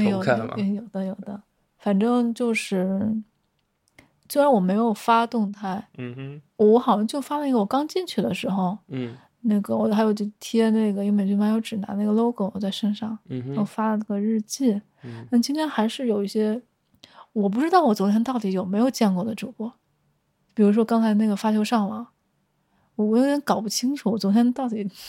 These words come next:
Speaker 2: <laughs> 有些人到底是谁了，不太确定。
Speaker 1: 你说你吃饭还是说在活动现场？
Speaker 2: 活动现场吧，应该吃饭。
Speaker 1: 不是，活动现场你谁认得谁啊？那四百多个人，五，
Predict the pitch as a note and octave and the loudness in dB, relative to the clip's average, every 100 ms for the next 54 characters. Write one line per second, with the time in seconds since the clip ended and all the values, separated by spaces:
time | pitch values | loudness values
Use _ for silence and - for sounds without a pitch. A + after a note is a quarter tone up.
0 | - - - B3+ D4 B3 G#3+ - C4 B3 | -20 -10 -4 -2 0 0 0 4 4 4
1 | C#4+ D#4 A3 - C4+ - - A#3+ B3+ C4+ | 4 4 4 -2 -8 -8 -8 -6 -6 -8
2 | _ - - - - - A3 B3 A#3+ - | _ -20 -20 -20 -16 0 2 4 2 4
3 | A3+ G#3+ A#3+ G3+ G#3+ - _ _ _ _ | 4 4 0 0 -6 -14 _ _ _ _
4 | _ _ _ - D#3 A3 G#3+ B2+ - F#3+ | _ _ _ -10 -4 -4 -4 -4 -4 -2
5 | F#3+ G3 D3 C#3 D#3+ D#3+ D3+ C3 C3 C#3 | 2 2 2 0 0 -2 -2 -6 -4 -4
6 | C#3 C3 A2+ B2+ - - A3 A3+ B3 B3+ | -4 -6 -8 -14 -18 -6 0 0 2 0
7 | G#3+ B3 G#3+ A3 B3+ C4+ - D4 - D4+ | 0 -4 -4 0 0 -2 -6 -6 -4 0
8 | B3+ G#3 G3+ C4+ C#4+ A3 C#3+ A#2+ C3 B2+ | 2 2 2 0 2 0 0 -4 -2 0
9 | G3+ E3 C3 - G#2 A2+ C#3+ F3+ E3+ F3 | 0 0 -4 -6 -6 -4 -4 -6 -6 -4
10 | A#2+ B2 C#3 B2 A#2 A#2 - - | -4 -2 -4 -4 -4 -8 -12 -16